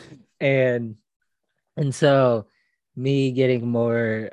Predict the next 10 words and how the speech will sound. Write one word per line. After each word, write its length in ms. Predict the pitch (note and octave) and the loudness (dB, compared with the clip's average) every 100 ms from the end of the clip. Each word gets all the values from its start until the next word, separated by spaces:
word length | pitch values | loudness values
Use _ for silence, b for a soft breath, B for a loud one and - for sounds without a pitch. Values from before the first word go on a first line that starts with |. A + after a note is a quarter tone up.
| - | -14
uh, 280 | G#2 G2+ G2 | -10 -10 -10
excited 560 | G#2+ - - A#2+ A2+ G#2 | -12 -6 -2 0 0 -4
for 140 | G#2+ | -8
volleyball, 580 | G#2 A#2 F#3+ F#3 A#2+ G#2+ | -2 2 4 2 0 -4
I've 160 | G#2 A2 | -6 -6
been 160 | A#2 | -6
watching 440 | A2 A2 - A2 G#2+ | -6 -6 -8 -8 -4
the 320 | G#2 G2+ F#2+ b b b _ | -2 -4 -6 b b b _
anime 540 | A#2 A#2+ A#2+ A2+ A2 G#2 | -4 -2 -2 -2 -2 -4
Haiku, 600 | G#2+ G#2 - F#3+ D#3 | -6 -8 -4 -2 -2